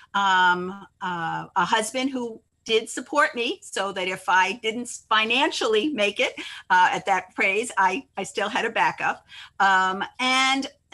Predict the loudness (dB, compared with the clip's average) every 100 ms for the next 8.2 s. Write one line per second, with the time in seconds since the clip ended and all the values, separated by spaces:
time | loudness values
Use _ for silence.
0 | -18 -10 -6 -4 -2 -4 -8 _ _ -4
1 | -4 -2 0 0 0 -6 -12 -16 _ 2
2 | 4 4 2 0 -8 -12 -16 _ _ 2
3 | 2 2 0 0 -4 0 4 4 2 -2
4 | -8 _ -4 -4 -4 0 2 6 6 4
5 | 0 0 0 0 -4 -2 -2 -2 -4 -4
6 | -2 0 -2 -4 -6 0 2 2 0 2
7 | 2 2 -4 -8 -4 0 0 0 -2 -4
8 | -4 -6